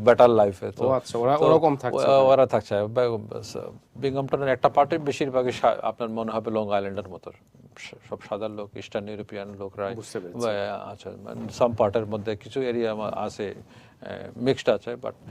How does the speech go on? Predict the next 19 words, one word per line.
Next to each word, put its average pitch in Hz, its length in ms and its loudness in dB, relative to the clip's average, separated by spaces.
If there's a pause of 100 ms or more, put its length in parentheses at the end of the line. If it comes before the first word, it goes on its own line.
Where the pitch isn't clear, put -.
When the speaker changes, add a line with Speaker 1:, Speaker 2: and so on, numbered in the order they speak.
(360)
Speaker 1:
আহ, 92 360 -4 (380)
তিনটা 151 280 -2
শহরে, 156 320 6
তিনটা 139 340 4
পার্ট 131 260 4
সিটিতে, 127 340 -6
যেমন 110 240 -2
আমরা 110 260 4
এস্টোরিয়া, 107 480 -2
জামাইকা, 104 480 0
জ্যাকসনাইট 104 500 0
যেভাবে 107 240 -2
বলি, 107 100 -2
Speaker 2:
হুম। 131 120 2
Speaker 1:
ঠিক 120 140 -4
ওইভাবে 147 280 0
তিনটা 143 320 -2
কমিউনিটি 151 340 -4
থেকে, 175 140 -2